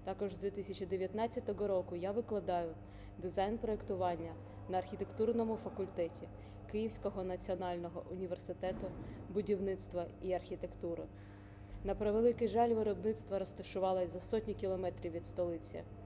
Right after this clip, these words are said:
тому я опинилась перед нелегким вибором. Діяльність в оборонній сфері в часи війни стала для мене пріоритетом.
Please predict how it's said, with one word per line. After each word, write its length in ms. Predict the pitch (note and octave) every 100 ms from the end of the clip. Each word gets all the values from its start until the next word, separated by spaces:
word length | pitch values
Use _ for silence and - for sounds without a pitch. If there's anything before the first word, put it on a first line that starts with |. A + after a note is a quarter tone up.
| - - - - -
тому 220 | F#3+ G3
я 140 | F#3+ F#3+
опинилась 640 | F3+ F#3 G3 G3 E3+ - -
перед 240 | F3+ F3+
нелегким 520 | F#3+ G3 G#3 G3+ - F3
вибором. 460 | E3+ F3 E3+ D#3 D#3+ - - - - - - - - - - - - - - - - - - G3+
Діяльність 480 | A3+ A#3+ G#3+ G#3
в 40 | G#3
оборонній 420 | F#3+ G#3 G3 G3+
сфері 400 | F#3+ - G#3 G3
в 80 | F3
часи 340 | G3+ F#3 G#3+
війни 360 | F#3+ F#3+ F3+ E3 -
стала 380 | - - F#3+ F#3
для 160 | F3+
мене 340 | F#3 F3+ F3 E3+ -
пріоритетом. 720 | F#3 F3+ F3 F3 F3+ E3+